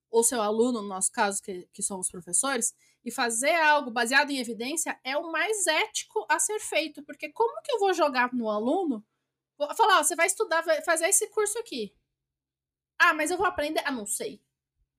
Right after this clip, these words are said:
Você tá gastando seu dinheiro comigo, mas eu não sei se você vai aprender, se você fizer. Gente, não passa pela minha cabeça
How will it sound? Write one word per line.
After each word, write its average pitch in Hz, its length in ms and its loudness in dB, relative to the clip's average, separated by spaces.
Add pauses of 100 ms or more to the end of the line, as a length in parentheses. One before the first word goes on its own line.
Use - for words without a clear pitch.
Você - 180 -10
tá 240 140 0
gastando 247 420 -2
seu 254 220 0
dinheiro 254 400 -4
comigo, 254 360 -8
mas 330 100 0
eu 359 60 -2
não 466 120 -10
sei 208 480 0 (520)
se - 180 -4
você 262 300 2
vai 247 240 -2
aprender, 233 420 -4
se 220 80 -4
você 214 180 -2
fizer. 220 260 0
Gente, 262 260 -6
não 277 240 -8
passa 320 400 2
pela 269 240 -4
minha 466 480 -4
cabeça 277 640 0